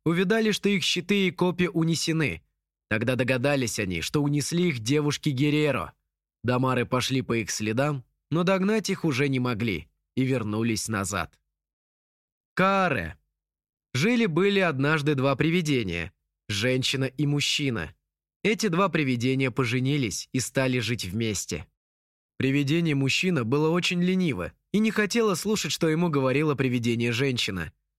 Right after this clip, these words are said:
Однажды, когда привидение мужчины сидело в хижине, а привидение женщина было на дворе, увидало оно коршунов и закричало: «Кааре! Кааре! Отчего это собрались там коршуны?»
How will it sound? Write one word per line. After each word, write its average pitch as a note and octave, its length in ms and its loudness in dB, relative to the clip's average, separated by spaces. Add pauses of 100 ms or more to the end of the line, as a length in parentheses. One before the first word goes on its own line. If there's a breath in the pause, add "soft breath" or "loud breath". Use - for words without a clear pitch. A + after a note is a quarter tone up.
(300)
Однажды, C#3+ 520 2
когда B2 280 0
привидение C3 540 0
мужчины A#2+ 420 0
сидело A2 420 -2
в F#2 60 -8
хижине, A#2+ 560 -2 (260)
а C3 120 2
привидение D#3 680 0
женщина A#2+ 640 -2
было C#3 360 0
на B2 120 0
дворе, C3 460 0 (320)
увидало G3+ 580 2
оно F#3+ 180 0
коршунов F#3 720 -2
и G3 80 2
закричало: A#2+ 800 -2 (520)
«Кааре! G#3+ 680 2 (120)
Кааре! A3+ 640 2 (340)
Отчего A#3 480 2
это B3+ 160 2
собрались B3 500 2
там A#3+ 180 2
коршуны?» D3+ 720 0